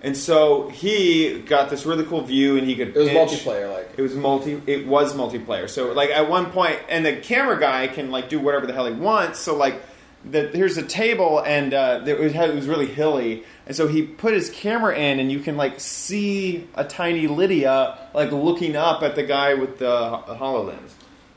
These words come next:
Speaker 2: Like, if you're we-, my, my question has always been this.
Speaker 1: Mm-hmm.
Speaker 2: If you have a HoloLens for Minecraft, how do you play Minecraft? Like,
Speaker 1: So
Speaker 2: how do you interact in a way
Speaker 1: It
Speaker 2: where
Speaker 1: was
Speaker 2: you're
Speaker 1: very
Speaker 2: playing
Speaker 1: spectator.
Speaker 2: Minecraft?
Speaker 1: It was very spectator.
Speaker 2: That's what
Speaker 1: So
Speaker 2: it
Speaker 1: the
Speaker 2: feels
Speaker 1: person,
Speaker 2: like. That's
Speaker 1: the
Speaker 2: what it feels
Speaker 1: person
Speaker 2: like.
Speaker 1: who was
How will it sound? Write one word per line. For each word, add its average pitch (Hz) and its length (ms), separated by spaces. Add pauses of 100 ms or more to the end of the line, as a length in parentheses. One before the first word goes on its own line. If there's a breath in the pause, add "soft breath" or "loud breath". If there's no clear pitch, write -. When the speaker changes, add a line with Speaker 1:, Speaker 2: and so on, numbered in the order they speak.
(220)
Speaker 2:
Like, 190 360 (500)
if 175 180
you're 208 200
we-, 214 340
my, 208 200
my 240 260
question 220 320
has 175 100
always 160 240
been - 220
this. - 360 (160)
Speaker 1:
Mm-hmm. 127 160
Speaker 2:
If - 100
you 208 120
have 214 100
a 208 60
HoloLens 220 640
for 180 160
Minecraft, 147 540
how 170 160
do 170 80
you 165 100
play 127 600 (180)
Minecraft? 110 320 (1000)
Like, 151 100
Speaker 1:
So 196 120
Speaker 2:
how 220 140
do 233 80
you 226 100
interact 190 840
in 175 80
a 160 80
way 151 440
Speaker 1:
It - 20
Speaker 2:
where 175 120
Speaker 1:
was 160 80
Speaker 2:
you're 156 80
Speaker 1:
very 208 440
Speaker 2:
playing 170 140
Speaker 1:
spectator. 139 560
Speaker 2:
Minecraft? - 80
Speaker 1:
It 123 40
was 120 140
very 151 500
spectator. 151 340
Speaker 2:
That's 110 100
what 175 100
Speaker 1:
So 156 60
Speaker 2:
it - 20
Speaker 1:
the 151 120
Speaker 2:
feels 175 180
Speaker 1:
person, 208 300
Speaker 2:
like. - 200
That's 131 180
Speaker 1:
the 160 100
Speaker 2:
what 131 40
it 127 60
feels 165 140
Speaker 1:
person 214 240
Speaker 2:
like. - 100
Speaker 1:
who 165 260
was 135 640